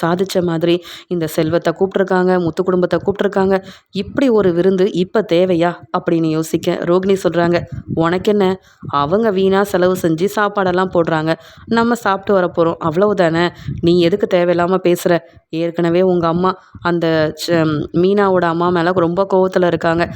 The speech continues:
அவங்களால இன்னும் என்னென்ன பிரச்சனை வரப்போதோ பார்த்துக்கிட்டே இரு" அப்படின்னு. கண்டிப்பா பிரச்சனை வரும், அதை பார்த்து மீனா ரொம்ப அவமானப்பட்டு நிப்பாங்க. அதை பார்த்து நம்ம சந்தோஷப்படலான்னு ரோகிணி நினைக்கிறாங்க. மீனா அவங்க அம்மா வந்த உடனே, "அம்மா,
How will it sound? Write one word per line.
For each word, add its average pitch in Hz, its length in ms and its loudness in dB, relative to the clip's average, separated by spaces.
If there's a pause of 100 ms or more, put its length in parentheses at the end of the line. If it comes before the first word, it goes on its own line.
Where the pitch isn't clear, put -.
(320)
அவங்களால 160 600 0
இன்னும் 190 300 0
என்னென்ன 180 320 -2
பிரச்சனை 185 480 0
வரப்போதோ 185 440 2
பார்த்துக்கிட்டே 160 480 0
இரு" 185 260 4 (300)
அப்படின்னு. 185 320 0
கண்டிப்பா 208 420 0
பிரச்சனை 196 420 0
வரும், 180 260 2
அதை 170 160 0
பார்த்து 175 400 0
மீனா 185 340 2
ரொம்ப 175 220 0
அவமானப்பட்டு 185 580 0
நிப்பாங்க. 170 540 0 (280)
அதை 196 180 -2
பார்த்து 220 260 -2
நம்ம 208 180 0
சந்தோஷப்படலான்னு 185 920 0
ரோகிணி 170 340 2
நினைக்கிறாங்க. 160 680 -2 (100)
மீனா 220 520 0
அவங்க 175 280 -2
அம்மா 180 220 -2
வந்த 180 260 0
உடனே, 180 360 2
"அம்மா, 175 320 0